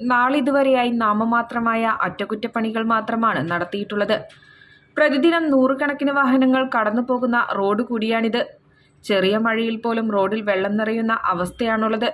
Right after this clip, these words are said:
ഇതോടെ വാഹന ഗതാഗതം നിലയ്ക്കുന്ന രീതിയിൽ പല ഭാഗങ്ങളിലും വെള്ളക്കെട്ട് രൂപപ്പെടും.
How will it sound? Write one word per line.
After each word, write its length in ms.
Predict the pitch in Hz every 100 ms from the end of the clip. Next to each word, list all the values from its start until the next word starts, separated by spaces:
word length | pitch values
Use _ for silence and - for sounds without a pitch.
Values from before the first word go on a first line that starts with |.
| - _ - - - -
ഇതോടെ 380 | 294 294 320 330
വാഹന 460 | 285 269 254 277 285
ഗതാഗതം 520 | 285 285 277 269 269
നിലയ്ക്കുന്ന 420 | 262 262 262 254
രീതിയിൽ 500 | 254 247 247 247 254 -
പല 180 | 226 220
ഭാഗങ്ങളിലും 720 | 226 247 233 233 226 226 240
വെള്ളക്കെട്ട് 600 | 220 214 233 262 - - 175
രൂപപ്പെടും. 540 | 175 185 214 226 -